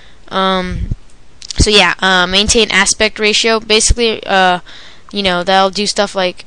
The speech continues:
along with, uh, stretch to fill frame. Basically, if you don't want to do that, it's just gonna maintain the, at the, the way it's, uh, you know, uh, the region. And if you want to stretch out more, just to fill the frame, you don't have to. You can keep it at its native, you know, whatever your camera's resolution is, stuff like that.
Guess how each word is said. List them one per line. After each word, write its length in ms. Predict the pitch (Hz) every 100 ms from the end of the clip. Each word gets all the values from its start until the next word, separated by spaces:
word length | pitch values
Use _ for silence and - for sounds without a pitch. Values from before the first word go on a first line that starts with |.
| -
along 300 | 185 190 190
with, 160 | 180
uh, 220 | 175 170
stretch 340 | 170 - 202 -
to 80 | 165
fill 240 | - 190
frame. 400 | - 196 202 214 - - - -
Basically, 360 | 226 226 247
if 120 | 233 214
you 40 |
don't 140 | 214
want 160 | 208 214
to 60 | 196
do 120 | 208
that, 320 | 214 214 - - - - -
it's 180 | 220 -
just 200 | 247 -
gonna 240 | 254 202
maintain 560 | 190 208 214 226 220 214
the, 260 | 180 170 - - - - - -
at 200 | 202 -
the, 300 | 190 190 185 - -
the 140 | 185 196
way 220 | 202 196
it's, 160 | -
uh, 200 | 185 175 170
you 80 | 180
know, 320 | 170 165 - -
uh, 360 | 170 64 - -
the 160 | 180
region. 480 | 180 196 190 226 233
And 140 | - 185
if 240 | 175 -
you 100 | 190
want 220 | 202 196
to 40 | 185
stretch 380 | - 196 196
out 160 | 202 190
more, 300 | 208 214 226 - - - - -
just 160 | 196 -
to 60 |
fill 180 | - 202
the 80 | 196
frame, 320 | - 202 208
you 40 |
don't 160 | 214 202
have 240 | 190 196
to. 120 | - 226
You 100 | 208
can 140 | 208
keep 240 | - 214
it 80 | 214
at 100 | 190
its 220 | 175 -
native, 420 | 180 185 190 180 190
you 80 |
know, 140 | 180 165
whatever 280 | 175 175 180
your 120 | 175
camera's 720 | - 190 180 170 165 165 -
resolution 460 | 185 175 175 175 180
is, 100 | 175
stuff 180 | - 175
like 180 | 180
that. 220 | - 185